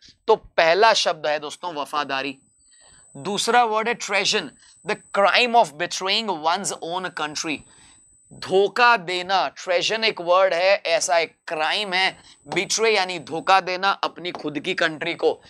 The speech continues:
स्वयं के देश के साथ धोखा करना, देशद्रोह इसे कह सकते हैं आप लोग। फिडेलिटी का मतलब होता है faithfulness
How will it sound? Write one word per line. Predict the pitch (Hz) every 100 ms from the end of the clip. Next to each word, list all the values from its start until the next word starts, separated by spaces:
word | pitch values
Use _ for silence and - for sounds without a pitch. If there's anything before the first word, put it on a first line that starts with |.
| - _
स्वयं | - - 202 190 220 226
के | 226 214
देश | 151 175 202 -
के | - 185 185
साथ | 175 170 156 170 120 110 123
धोखा | 151 185 214
करना, | 202 170 156 147 - - - -
देशद्रोह | 151 156 226 247 - 196 139 190 247 220
इसे | 202 - 175
कह | 147
सकते | 139 143 - 151
हैं | 147
आप | 139 135
लोग। | 139 - _ - - _
फिडेलिटी | - 196 196 240 226 247
का | 233
मतलब | 220 175 208
होता | 202 196
है | 214
faithfulness | - 175 170 - 214 208 220 208